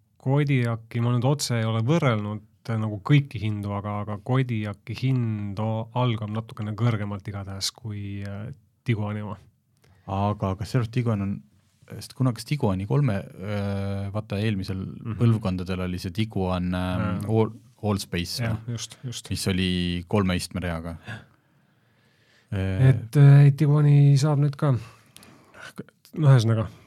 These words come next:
Speaker 2: Äh, ma võin Kodiaqi, ma võtsin ju, tegime just, avaldasime loo, sest Kodiaqi hinnad avalikustati. Ta algab kolmekümne kuuest tuhandest, mis on siis esiveoline, ühe koma viie liitrine.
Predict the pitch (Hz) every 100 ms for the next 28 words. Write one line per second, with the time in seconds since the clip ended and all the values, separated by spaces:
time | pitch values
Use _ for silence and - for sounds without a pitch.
0 | - 127 117 113 127 160 127 110 135 123
1 | 104 101 101 104 110 - 98 92 95 98
2 | 95 92 107 98 95 95 101 92 87 92
3 | 113 120 95 - 104 98 90 98 90 110
4 | 104 90 104 92 87 90 - 90 - 90
5 | 82 - _ 107 113 110 90 120 120 104
6 | 95 98 92 90 90 90 90 170 170 95
7 | 123 104 95 92 - - - _ _ _
8 | _ _ _ _ _ _ _ _ - -
9 | 95 - 90 101 101 156 156 104 107 107
10 | 98 101 113 131 101 101 101 95 92